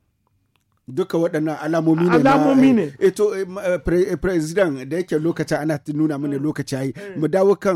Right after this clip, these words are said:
Speaker 1: wato illolin da waɗannan shashen miyagun ƙwayoyi suke zuwa ga
Speaker 2: Madalla.
Speaker 1: ƙasa, ga al'umma.
Speaker 2: Ba,
Speaker 1: Eh,
Speaker 2: eh, ga
Speaker 1: eh.
Speaker 2: ƙasa dai,
Speaker 1: Mm.
Speaker 2: kaman ko, ko mutum guda ne ya,
Speaker 1: Mm.
Speaker 2: ya lala-, ya lalace, ba daga gidansu ne ba,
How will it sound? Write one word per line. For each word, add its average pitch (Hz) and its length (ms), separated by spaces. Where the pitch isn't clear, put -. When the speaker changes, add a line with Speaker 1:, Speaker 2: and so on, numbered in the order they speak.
Speaker 1:
wato 147 300
illolin 180 580
da 151 140
waɗannan 151 480
shashen 139 380
miyagun 139 340
ƙwayoyi 143 280
suke - 220
zuwa 135 200
ga 120 140
Speaker 2:
Madalla. - 80
Speaker 1:
ƙasa, 156 340
ga 131 120
al'umma. 123 420
Speaker 2:
Ba, 190 160
Speaker 1:
Eh, 143 160
Speaker 2:
eh, - 40
ga 180 140
Speaker 1:
eh. 165 60
Speaker 2:
ƙasa 233 360
dai, 240 320
Speaker 1:
Mm. 107 240
Speaker 2:
kaman 214 540
ko, 233 160
ko 226 140
mutum 202 420
guda 165 300
ne 131 240
ya, 170 120
Speaker 1:
Mm. 165 60
Speaker 2:
ya 170 140
lala-, 143 540
ya 175 160
lalace, 143 640
ba 151 300
daga 165 420
gidansu 190 520
ne 135 120
ba, 117 220